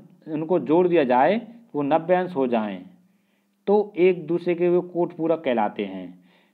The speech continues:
जैसे कोई कोण आपको दे दिया है पैंतालीस,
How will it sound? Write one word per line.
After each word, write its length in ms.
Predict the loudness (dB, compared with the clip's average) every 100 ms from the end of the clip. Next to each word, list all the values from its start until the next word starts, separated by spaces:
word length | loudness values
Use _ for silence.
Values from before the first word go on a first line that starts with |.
| _
जैसे 440 | 0 0 0 -2 -4 -8 -20 _
कोई 220 | 2 2 2
कोण 200 | 0 2
आपको 300 | 0 0 -2
दे 120 | -2
दिया 200 | 0 0
है 120 | -2
पैंतालीस, 580 | -4 -2 -2 -4 -6 -12